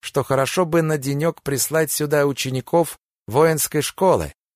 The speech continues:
чтобы помогли очистить луговину от коряк и обнести плетнём от лесного зверя. «Как же ты так прокололась, бабонька?»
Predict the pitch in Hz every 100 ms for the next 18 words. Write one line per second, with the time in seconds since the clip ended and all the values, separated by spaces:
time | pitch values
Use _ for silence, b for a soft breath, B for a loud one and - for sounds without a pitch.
0 | _ - - 226 196 175 165 160 170 180
1 | 170 - 139 - 180 156 - 156 - _
2 | 147 143 123 120 117 175 170 151 131 _
3 | 135 - - 98 147 175 - - _ 196
4 | 202 131 117 113 - 170 - 104 - 123
5 | 160 143 _ _ _ - 101 - 104 -
6 | 117 135 135 123 _ - 101 104 90 80
7 | 69 - _ _ _ _ - 180 175 151
8 | 190 - 185 - 185 - 170 175 185 180
9 | 120 87 82 76 117 135 87 76 - 76